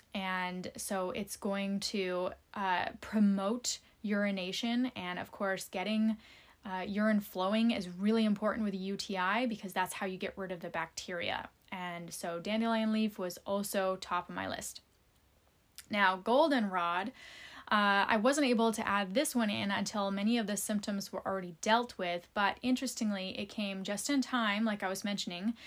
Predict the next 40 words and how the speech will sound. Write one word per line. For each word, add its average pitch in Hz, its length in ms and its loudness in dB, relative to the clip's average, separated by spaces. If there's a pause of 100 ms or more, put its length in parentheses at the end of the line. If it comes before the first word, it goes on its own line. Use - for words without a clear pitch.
(220)
to 220 280 4
address 202 500 0
one 202 160 0
of 190 100 -6
the 196 60 -6
side 240 300 2
effects 190 360 -2
that 190 120 -6
I 185 60 -2
had 175 340 -2
from 190 160 -6
the 180 140 -6
antibiotics, 240 640 0
which 208 220 -6
was 202 140 -6
the 202 120 -10
side 185 480 0
and 180 220 -8
low 170 160 -4
back 226 440 -2
pain. - 440 -12 (720)
Goldenrod 226 640 4
is 208 200 -2
also 214 440 -2
a 240 80 2
diuretic, 175 600 0
like 196 220 -6
dandelion 170 580 -6
leaf, 180 300 -10
and 196 320 -2
it - 80 -8
helps 208 380 -4
where 285 100 2
a 247 60 0
person 220 440 0
feels 196 480 -2
unable 202 680 -2
to 220 180 -2
completely 233 840 -2
release 190 560 -2